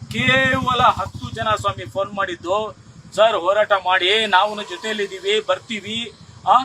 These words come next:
ಅಂತ ಹೇಳ್ತಾರೆ ಸ್ವಾಮಿ. ಬರೇ ಕೇವಲ ಹತ್ತು ಜನ, ಏನ್ ಹತ್ತೇ ಜವನ ಬೆಂಗಳೂರಲ್ಲಿ ಆಟೋ ಚಾಲಕರು ಇರೋದು? ನಿಮ್ಗೆ ರೋಷ ಆವೇಶ ಏನು ಇಲ್ವಾ? ಬೇರೆಯವ್ರ ಮೇಲೆ ಟೀಕೆ ಮಾಡೋದು ಮಾತ್ರ ಗೊತ್ತು, ನೀವು ತಯಾರಾಗ್ತಾ ಇಲ್ಲ. ಲೀಡರ್‌ಗೆ ಬಲಿ ಕೊಡೋದು ಮಾತ್ರ ಗೊತ್ತು,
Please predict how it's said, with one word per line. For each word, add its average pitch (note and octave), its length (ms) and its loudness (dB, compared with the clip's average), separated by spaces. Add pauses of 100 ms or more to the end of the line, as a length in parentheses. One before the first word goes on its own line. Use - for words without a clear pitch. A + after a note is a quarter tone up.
(1160)
ಅಂತ F3 160 0
ಹೇಳ್ತಾರೆ F#3+ 460 4
ಸ್ವಾಮಿ. F3 520 -6 (800)
ಬರೇ B3+ 240 6
ಕೇವಲ B3 340 4
ಹತ್ತು G#3 260 0
ಜನ, A3 180 -6 (360)
ಏನ್ F#3+ 100 -2
ಹತ್ತೇ F3 300 0
ಜವನ G#3+ 540 -2
ಬೆಂಗಳೂರಲ್ಲಿ G3+ 560 0
ಆಟೋ D#3+ 280 4
ಚಾಲಕರು F#3+ 420 -2
ಇರೋದು? - 640 -6 (400)
ನಿಮ್ಗೆ G3+ 220 2
ರೋಷ A#3 280 2
ಆವೇಶ A3 440 0
ಏನು G#3 220 -8
ಇಲ್ವಾ? F3 300 -2
ಬೇರೆಯವ್ರ B3 420 -2
ಮೇಲೆ A#3 200 -8
ಟೀಕೆ C#4 320 -2
ಮಾಡೋದು A#3+ 260 0
ಮಾತ್ರ A3 260 -6
ಗೊತ್ತು, B3+ 440 2 (340)
ನೀವು C#4 220 -2
ತಯಾರಾಗ್ತಾ B3 540 4
ಇಲ್ಲ. F#3+ 180 2 (2500)
ಲೀಡರ್‌ಗೆ C#4 680 2
ಬಲಿ D4+ 180 0
ಕೊಡೋದು D4+ 240 0
ಮಾತ್ರ B3+ 280 0
ಗೊತ್ತು, C4+ 640 0